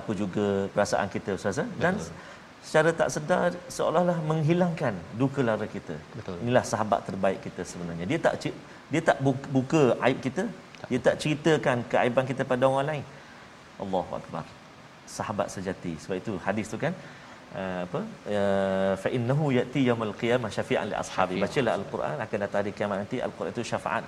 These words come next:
Speaker 1: kepada sahabatnya, B F F dia.
Speaker 2: B F F.
Speaker 1: Mudah-mudahan,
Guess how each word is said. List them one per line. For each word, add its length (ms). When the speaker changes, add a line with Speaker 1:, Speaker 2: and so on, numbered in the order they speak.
Speaker 1:
kepada 300
sahabatnya, 520
B 20
F 20
F 100
dia. 120
Speaker 2:
B 20
F 80
F. 80
Speaker 1:
Mudah-mudahan, 420